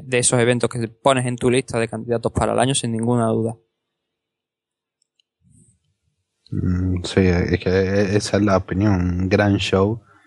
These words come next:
Speaker 2: y termina con un broche de oro. Es la hora de los Ingobernables, el público está con Naito. Y la verdad que no tengo palabras para la alegría que me produce ver a Naito tras tanto tiempo al fin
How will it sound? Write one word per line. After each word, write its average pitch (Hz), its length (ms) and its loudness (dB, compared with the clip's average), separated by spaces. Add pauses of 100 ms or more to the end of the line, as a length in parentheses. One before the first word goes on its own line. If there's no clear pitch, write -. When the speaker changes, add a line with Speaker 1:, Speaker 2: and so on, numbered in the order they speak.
(240)
Speaker 2:
y 92 60 -8
termina 90 460 2
con 92 220 2
un 87 540 -2
broche 92 440 0
de 90 100 0
oro. 92 360 -2 (400)
Es 90 140 -2
la 90 180 2
hora 95 280 2
de 92 100 0
los 90 180 0
Ingobernables, 90 760 0
el 87 80 -4
público 85 460 -6
está 92 220 -2
con 90 200 2
Naito. 90 540 -2 (520)
Y 82 180 0
la 82 140 -2
verdad 87 280 0
que 92 340 0
no 92 260 0
tengo 95 260 0
palabras 95 500 0
para 87 760 -6
la 92 180 -2
alegría 92 380 0
que 98 100 2
me 98 120 2
produce 95 460 0
ver 92 200 0
a 90 100 2
Naito 90 480 0
tras 87 200 -4
tanto 90 360 -2
tiempo 92 340 -2
al 90 100 -2
fin 92 420 0